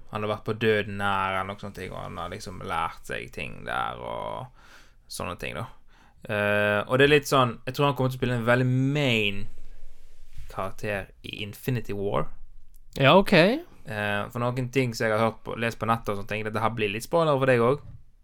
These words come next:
Speaker 1: hvis det går greit.
Speaker 2: Det går bra.
Speaker 1: Det går bra.
Speaker 2: Lay it
Speaker 1: For det,
Speaker 2: on me.
Speaker 1: for det, det er mange som sier at det er mange som kommer til å dø, eller mange, men det er noen folk kommer til å dø i Infinity War. Om ikke før.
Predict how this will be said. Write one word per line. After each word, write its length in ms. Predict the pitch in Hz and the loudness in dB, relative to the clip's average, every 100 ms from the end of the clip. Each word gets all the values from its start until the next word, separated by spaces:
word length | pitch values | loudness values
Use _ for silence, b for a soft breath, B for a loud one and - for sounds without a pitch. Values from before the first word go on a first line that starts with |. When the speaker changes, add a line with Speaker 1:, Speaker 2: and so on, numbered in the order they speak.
| - | -10
Speaker 1:
hvis 180 | 113 - | -8 0
det 100 | 110 | 2
går 140 | 107 | 4
greit. 300 | 110 135 - - | 4 2 0 -14
Speaker 2:
Det 160 | - 127 | 2 8
går 120 | 135 | 8
bra. 140 | 165 190 - - | 8 2 0 -16
Speaker 1:
Det 100 | - | -18
går 100 | - | -10
bra. 140 | 104 - - b | -8 -8 -10 b
Speaker 2:
Lay 280 | 135 135 135 | 6 10 12
it 60 | 143 | 12
Speaker 1:
For 60 | |
det, 80 | 139 | 12
Speaker 2:
on 100 | 139 | 12
me. 80 | 131 | 10
Speaker 1:
for 60 | 135 | 8
det, 100 | 135 - | 4 2
det 80 | |
er 100 | 135 | 2
mange 180 | 135 147 | 4 2
som 80 | 135 | 0
sier 220 | - 131 120 | 6 8 8
at 240 | - - - - - | 4 -8 -10 -8 -2
det 80 | 117 | 0
er 60 | |
mange 320 | 117 123 131 113 | 2 2 2 0
som 140 | - | -4
kommer 200 | - 107 | -6 -6
til 100 | 107 | -6
å 80 | 110 117 - | -8 -10 -4
dø, 120 | 113 - | -4 -2
eller 180 | 107 107 | 0 0
mange, 400 | 110 107 113 120 | 2 2 2 0
men 160 | 101 98 | 0 0
det 80 | 107 | 0
er 80 | 113 | 0
noen 240 | 113 123 - - | -2 -4 -6 -12
folk 260 | - 120 - | -2 -2 -2
kommer 200 | 104 107 | -8 -8
til 100 | 107 | -8
å 120 | 117 127 | -10 -2
dø 420 | 107 101 104 73 - - - - | 2 2 2 -2 -4 -10 -14 -10
i 100 | 113 71 | -8 -8
Infinity 420 | - - 62 - | -8 -10 -10 -10
War. 220 | - - - - - - - - - | -12 -12 -16 -20 -20 -20 -20 -20 -8
Om 120 | 131 123 | -6 -2
ikke 240 | 127 131 | -2 -4
før. 460 | 123 - - - | -6 -6 -4 -2